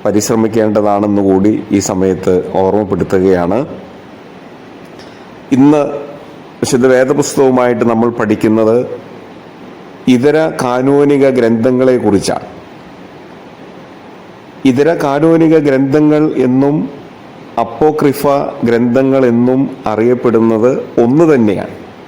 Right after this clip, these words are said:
ആമുഖത്തിൽ പറഞ്ഞതുപോലെ ഏതാണ്ട് പതിനൊന്ന് പുസ്തകങ്ങൾ ഈ വിഭാഗത്തിൽ വരുന്നുണ്ട്. വന്യ കന്യാമ്പ്രമ്പിൽ കോർപ്പിസ് കോപ്പ അച്ഛൻ്റെ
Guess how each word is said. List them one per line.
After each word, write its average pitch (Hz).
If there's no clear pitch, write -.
ആമുഖത്തിൽ 123
പറഞ്ഞതുപോലെ 113
ഏതാണ്ട് 117
പതിനൊന്ന് 156
പുസ്തകങ്ങൾ 123
ഈ -
വിഭാഗത്തിൽ 110
വരുന്നുണ്ട്. 104
വന്യ 110
കന്യാമ്പ്രമ്പിൽ 117
കോർപ്പിസ് 113
കോപ്പ 110
അച്ഛൻ്റെ 113